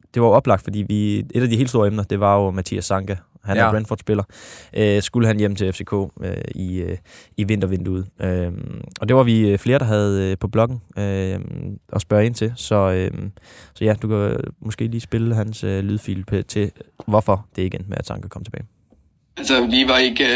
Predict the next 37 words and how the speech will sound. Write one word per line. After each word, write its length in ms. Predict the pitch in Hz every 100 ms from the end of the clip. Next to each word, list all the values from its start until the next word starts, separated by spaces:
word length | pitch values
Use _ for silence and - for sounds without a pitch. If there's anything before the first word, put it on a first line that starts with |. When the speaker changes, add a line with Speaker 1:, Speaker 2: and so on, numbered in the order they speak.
| 123 120
Speaker 3:
øh, 140 | 117 117 - - -
øh, 320 | 120 113 113 107 104
interesseret 520 | 117 117 107 123 123
i 260 | 107 117 113 -
at, 260 | 117 113 117 - - - - - - - - - - -
at 80 | 117
lade, 280 | 117 117 117 - - -
lade 120 | 127 117
Sanka 260 | 113 113 117
gå, 260 | 120 110
fordi 420 | 104 110 113 113 -
vi 80 | 113
er 420 | - - - 110
vigtigt 280 | 117 - 117
nødt 100 | 110
til 80 | -
at 60 |
tænke 200 | - 113
på 100 | 110
os 80 | 110
selv, 260 | 123 110 113
og, 320 | 107 110 107 - -
og 100 | 107
hvor, 340 | 110 107 101 - - - - - - 107 -
hvordan 340 | 117 113 113 117
truppen 320 | - 117 113
ser 140 | 117 113
ud, 180 | 113 113
og 200 | 110 110
vi 60 |
har 100 | 107
haft, 380 | 110 110 110 - - - - - - 110
øh, 180 | 110
en 100 | 113
del 160 | 113 117
skader, 500 | - 107 107 113 117 - -
øh, 560 | 117 110 110 113 110